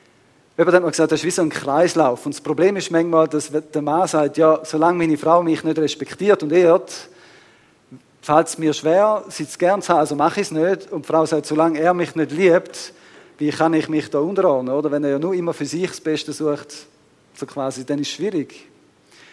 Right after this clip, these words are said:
Aber Gott hilft uns, den Kreislauf einfach zu brechen, indem wir beide einander lieben und beide uns gegenseitig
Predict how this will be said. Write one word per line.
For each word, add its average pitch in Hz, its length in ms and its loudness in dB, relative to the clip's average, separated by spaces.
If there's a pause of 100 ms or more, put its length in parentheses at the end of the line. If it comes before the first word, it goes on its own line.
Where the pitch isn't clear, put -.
(720)
Aber 143 180 -2
Gott 175 220 4
hilft 196 340 -6
uns, 175 200 -4
den 160 120 -2
Kreislauf 156 560 -2
einfach 147 180 -8
zu 139 240 -6
brechen, 151 340 -4
indem 139 420 -6
wir 139 300 -4 (360)
beide 165 420 2
einander 139 340 -4
lieben 170 380 0
und 131 160 -6
beide 151 580 0
uns 143 140 -10
gegenseitig 143 840 -8